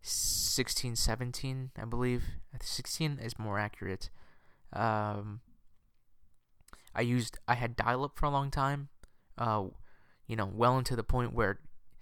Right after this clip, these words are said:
dial-up was not needed. I had, you know, when, when you hear about the, like, two thousand one, two thousand, you know, people are, are using dial-up, fifty-six, you know, kilobytes, you know,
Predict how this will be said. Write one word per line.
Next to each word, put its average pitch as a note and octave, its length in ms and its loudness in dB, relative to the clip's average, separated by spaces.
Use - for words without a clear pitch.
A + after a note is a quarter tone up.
dial-up A2+ 540 2
was G#2 160 -4
not A2 300 0
needed. C3 560 0
I A#2 140 4
had, A2 500 0
you A#2+ 100 0
know, A2 300 2
when, B2 260 0
when B2+ 140 0
you B2+ 80 0
hear C3+ 240 4
about A#2+ 460 6
the, G#2 460 -2
like, G#2 180 -6
two B2+ 200 -4
thousand A2+ 480 2
one, A#2 640 0
two - 180 -8
thousand, A2+ 760 -2
you A#2 80 -4
know, G#2 240 -2
people A#2+ 260 6
are, A2 300 6
are A2+ 120 2
using A2+ 360 -2
dial-up, A2 480 4
fifty-six, - 560 2
you B2 120 -2
know, G#2+ 120 -4
kilobytes, A2 600 0
you G#2 120 -6
know, G2 100 -6